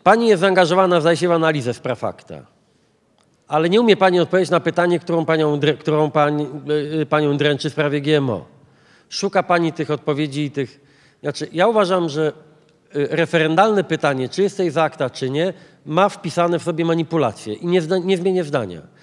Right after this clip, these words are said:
Znaczy, y, ludzie, którzy siedzą nad akta od dwóch lat, mają, jak widać,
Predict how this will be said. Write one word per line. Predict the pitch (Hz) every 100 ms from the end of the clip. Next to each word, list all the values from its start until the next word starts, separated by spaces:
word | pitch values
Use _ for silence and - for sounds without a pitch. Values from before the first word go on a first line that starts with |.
| - _ -
Znaczy, | 151 160 - - _ _ _ _ _ _ -
y, | 147 143 139 - _ _ _ _ _ _ _ _ _ _ -
ludzie, | 156 214 202
którzy | 202 180 160
siedzą | - 220 202
nad | 175 151
akta | 151 156 - 135
od | 160 143
dwóch | 131 185 160
lat, | 160 175 - - _ -
mają, | 147 190 202 196 185 -
jak | 160 147 135
widać, | 160 175 175